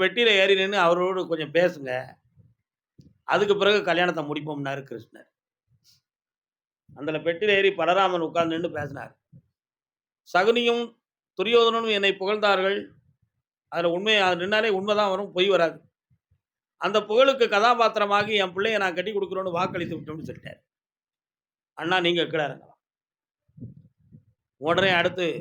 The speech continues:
துரியோதனனை யாரி நிக்க சொன்னாங்க. துரியோதனன் பலராமனிடம் சம்பந்தம் கலந்து விட்டால் இந்த போர் சம்காரத்தை வெற்றி கண்டு விடலாம் என்பதை நினைத்து தான் நாங்கள் இந்த சம்பந்தத்துக்கு ஏற்பாடு செய்தோம், உள்மனதோட அல்ல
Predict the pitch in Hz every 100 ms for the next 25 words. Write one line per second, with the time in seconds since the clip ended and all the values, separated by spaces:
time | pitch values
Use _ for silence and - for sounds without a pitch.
0 | - _ _ _ 175 240 247 208 180 160
1 | 156 143 135 131 - 117 _ _ _ _
2 | 143 175 175 147 131 120 _ _ _ _
3 | _ _ _ _ _ _ _ _ _ -
4 | 180 247 262 254 247 240 233 208 175 _
5 | _ _ _ - 185 254 262 240 226 220
6 | - 220 247 226 202 196 202 254 233 202
7 | 202 233 226 220 196 196 254 226 208 202
8 | 196 185 185 185 185 170 180 185 190 202
9 | 233 208 185 185 175 165 147 123 165 196
10 | 220 196 185 165 180 190 190 175 175 165
11 | 170 - _ _ _ _ _ _ _ 160
12 | 233 254 226 202 196 160 160